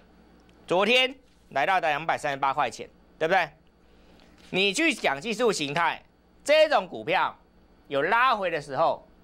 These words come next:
通常它都是买点，因为底部已经出量了。同样的道理，像医材股里面四一零七的邦特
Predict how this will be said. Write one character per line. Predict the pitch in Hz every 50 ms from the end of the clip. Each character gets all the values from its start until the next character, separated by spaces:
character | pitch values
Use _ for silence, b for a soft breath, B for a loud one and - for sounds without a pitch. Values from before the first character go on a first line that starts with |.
| - - _
通 | - 160 185 196
常 | 175 160 143 135
它 | 139 156 160
都 | 156 151
是 | 147 160
买 | 143 123 110 117
点， | 123 135 123 104 - - - - - - -
因 | - 175
为 | 202 208
底 | - - 139 123 117
部 | 113 170 170 139
已 | 120
经 | 131 139
出 | 131 - 143 131
量 | 135 143 135 120 113
了。 | 107 92 - - - - B B B B B B B B B B B
同 | - 190 254
样 | 294 277
的 | 254
道 | 233 269 262 233
理， | 190 165 110 - - _ _ - -
像 | - - 269 269 254
医 | 220 269 285 277
材 | - - 302 -
股 | 185 143 123
里 | 123
面 | 139 156 165 156
四 | - 220 214
一 | 196 196 196
零 | 180 160 143
七 | 143 165
的 | 151 151
邦 | - 151 151 151 151
特 | 165 160 131 -